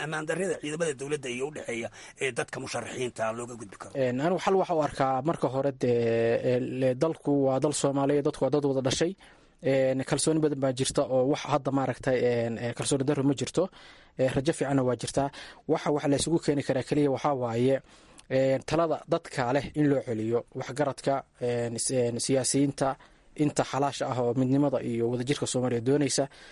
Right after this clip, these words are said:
Speaker 2: maamulada qaarkood dalka ka jira, gobollada ka jira, een, in inta la isu miisaamo marka, een, hadda say wax ku socdaan, wax lagu wado. Laakiin anigu ma rabo in dib loo noqdo,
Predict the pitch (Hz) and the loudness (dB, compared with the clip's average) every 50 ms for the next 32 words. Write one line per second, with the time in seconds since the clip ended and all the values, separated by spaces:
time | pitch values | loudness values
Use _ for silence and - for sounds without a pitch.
0 | - - - - _ - 135 135 139 139 143 151 160 151 143 - 147 135 131 - | -20 -20 -20 -18 _ 0 0 2 2 2 2 2 2 2 0 0 0 0 0 0
1 | 143 131 123 147 135 - 131 - 151 123 - 139 143 147 143 - - - 135 131 | -2 0 0 0 0 0 0 0 0 0 2 2 2 2 0 -4 -6 -2 0 2
2 | 139 143 131 120 - 139 127 - 143 151 151 - - - - - - _ - - | 2 2 2 0 -2 -2 0 2 0 0 0 -4 -6 -20 -20 -20 -20 _ -20 -16
3 | - - 135 131 131 131 127 127 127 127 135 160 160 160 147 - 151 139 139 127 | -4 0 2 2 4 4 4 2 2 2 2 2 2 2 2 2 2 2 2 2
4 | - 156 151 147 135 123 - 139 131 131 131 139 131 - - 127 123 120 120 123 | 2 2 4 4 4 4 2 2 2 2 2 0 0 0 0 0 0 0 0 0
5 | 123 120 120 120 113 110 156 147 147 135 - 156 131 - - - 143 - 135 117 | 0 0 0 -2 -2 -2 -2 -2 0 0 0 0 0 0 -4 -6 -2 -2 0 0
6 | 135 135 113 98 - - - - - - - - - 139 151 151 170 156 135 123 | 0 0 -2 -4 -10 -16 -20 -20 -8 -6 -4 0 2 2 2 2 2 0 0 0
7 | 120 127 135 143 139 - 160 170 180 196 185 175 180 185 156 156 143 156 160 156 | 0 2 2 2 2 0 0 0 0 2 2 2 2 2 0 0 0 0 0 2
8 | 151 165 160 151 147 143 135 127 117 147 190 | 2 2 4 4 4 2 2 -2 -2 -2 -2